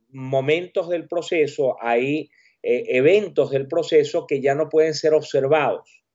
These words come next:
y que ya están en una fase muy adelantada. Y si la Unión Europea viniera, posiblemente va a venir cuando falta un mes, mes y medio para la elección,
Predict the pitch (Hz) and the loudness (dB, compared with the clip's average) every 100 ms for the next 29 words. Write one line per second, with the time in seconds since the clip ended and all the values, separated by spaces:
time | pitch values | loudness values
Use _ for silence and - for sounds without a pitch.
0 | _ _ _ 139 135 127 127 131 143 151 | _ _ _ -8 -4 0 2 0 -2 -2
1 | 151 147 147 143 139 131 147 139 135 135 | -2 -2 -4 -2 -4 -2 -4 -2 -2 0
2 | 131 127 123 156 131 101 - 110 - 127 | 0 -2 0 0 0 -4 -10 -12 -6 -2
3 | 123 120 143 156 190 180 175 165 170 180 | -2 0 -2 -2 0 0 2 2 2 0
4 | 190 160 135 143 _ _ _ _ 139 135 | 0 2 0 -4 _ _ _ _ 0 0
5 | 147 156 175 175 165 180 170 160 165 165 | -2 -2 -2 -2 -2 2 4 4 2 -2
6 | 170 165 175 165 139 127 143 143 139 - | -4 -2 0 2 0 -2 -2 -4 -2 -4
7 | - 147 147 147 165 175 143 131 135 147 | -2 -4 -2 0 0 0 -4 -4 -4 -4
8 | 151 156 160 165 156 139 135 135 135 156 | 0 2 4 2 0 0 2 2 2 0
9 | - 180 151 147 | 0 2 2 0